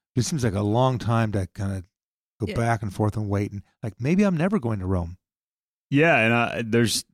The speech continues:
Speaker 3: no doubt those, those thoughts, unless Paul had, had been given some sort of clarity, the Spirit had given him clarity
Speaker 1: Yeah,
Speaker 3: that he
Speaker 1: maybe.
Speaker 3: was definitely going to Rome, but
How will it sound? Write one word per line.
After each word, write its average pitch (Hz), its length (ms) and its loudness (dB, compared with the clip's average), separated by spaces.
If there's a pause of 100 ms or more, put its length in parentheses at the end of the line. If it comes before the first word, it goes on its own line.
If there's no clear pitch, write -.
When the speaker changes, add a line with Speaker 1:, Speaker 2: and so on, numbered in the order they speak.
Speaker 3:
no 120 600 0
doubt 113 480 2
those, 107 380 2
those 110 280 2
thoughts, 110 500 0
unless 110 260 0
Paul 123 260 2
had, 107 340 0
had 104 160 0
been 101 180 2
given 113 280 2
some 104 160 -2
sort 98 240 -2
of - 100 -8
clarity, 101 420 2
the 98 120 0
Spirit 104 320 0
had 95 100 -2
given 98 220 2
him 90 100 0
clarity 101 480 4
Speaker 1:
Yeah, 95 160 2
Speaker 3:
that - 80 2
he 107 60 4
Speaker 1:
maybe. 110 100 6
Speaker 3:
was 107 160 2
definitely 107 480 0
going 101 280 2
to 95 60 2
Rome, 101 380 2
but 87 220 2